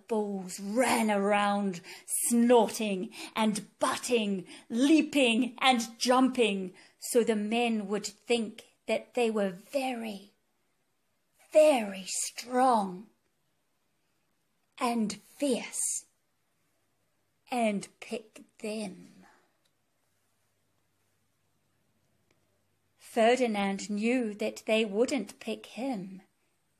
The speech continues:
and he didn't care. So he went out to his favourite cork tree to sit down.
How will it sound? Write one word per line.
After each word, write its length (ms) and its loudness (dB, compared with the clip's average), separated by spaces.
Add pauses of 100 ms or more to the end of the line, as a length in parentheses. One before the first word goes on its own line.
(140)
and 240 -2
he 240 -6
didn't 500 -8
care. 520 -2 (1800)
So 180 6
he 240 2
went 340 0
out 300 0
to 120 0
his 240 -2
favourite 800 0
cork 460 -2
tree 540 -4 (1200)
to 120 -6
sit 400 -8
down. 460 -6